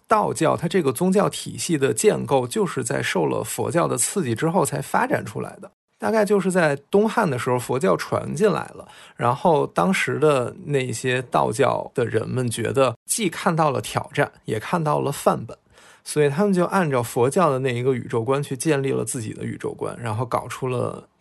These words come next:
他们道教自己的一派的东西。所以道教的发展也是在东汉以后南北朝的时候随着佛教的脚步发展起来。然后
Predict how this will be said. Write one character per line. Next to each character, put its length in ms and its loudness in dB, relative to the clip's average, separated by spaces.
他 260 0
们 340 0
道 200 2
教 160 0
自 160 -4
己 140 -8
的 120 -14
一 80 -12
派 240 -4
的 100 -8
东 220 -8
西。 220 -12
所 200 -4
以 220 0
道 220 4
教 200 2
的 80 -4
发 200 0
展 180 -2
也 160 -4
是 160 -4
在 400 -2
东 160 0
汉 240 -4
以 60 -12
后 220 -6
南 140 -4
北 120 -2
朝 220 -10
的 100 -10
时 160 -8
候 280 -10
随 240 -2
着 260 2
佛 200 2
教 160 6
的 80 0
脚 140 -6
步 120 -10
发 200 -2
展 160 -4
起 160 -10
来。 240 -14
然 160 0
后 340 4